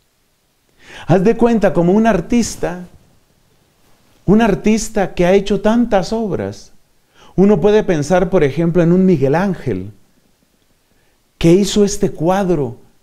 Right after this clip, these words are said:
que hizo la Capilla Sixtina, que pintó este otro cuadro, y este, y este, y este, y esta escultura, y esta otra escultura, y este diseño de arquitectura.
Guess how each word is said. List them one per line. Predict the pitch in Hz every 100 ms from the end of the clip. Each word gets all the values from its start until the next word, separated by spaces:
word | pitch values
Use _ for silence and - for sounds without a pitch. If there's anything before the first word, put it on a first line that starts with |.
| _ _ -
que | 165
hizo | 190 185 214
la | 165
Capilla | - - 185 190
Sixtina, | 185 160 123 - 208 247 214 117 113 _ _ - -
que | 202
pintó | 190 196 170 175 220
este | 247 - 220
otro | 220 202 143
cuadro, | 180 226 240 185
y | 170
este, | 262 226 - 165
y | 190
este, | 262 220 180
y | 185
este, | 277 - 190
y | 247
esta | 294 196
escultura, | - - 175 - 311 339 135 78 - - -
y | 165
esta | 208 214
otra | 208 233
escultura, | 190 - 165 240 277 180
y | 220
este | 240 302
diseño | 262 202 320 381 339 233
de | 202
arquitectura. | 147 180 185 135 302 370 - - -